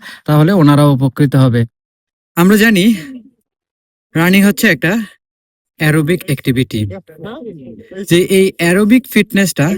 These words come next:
আমরা যত বেশি ট্রেনিং করব, যত বেশি হার্ড ট্রেনিং করব, তত বেশি এই আমাদের অ্যারোবিক ফিটনেস ডেভেলপ হয়।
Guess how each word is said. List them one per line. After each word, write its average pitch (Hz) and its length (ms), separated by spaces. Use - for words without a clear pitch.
আমরা 151 300
যত 170 260
বেশি 220 260
ট্রেনিং 190 480
করব, 185 400
যত 151 200
বেশি 175 240
হার্ড 180 360
ট্রেনিং 170 360
করব, 139 420
তত 202 220
বেশি 202 340
এই 240 460
আমাদের 156 340
অ্যারোবিক 185 480
ফিটনেস 160 540
ডেভেলপ 123 460
হয়। 110 200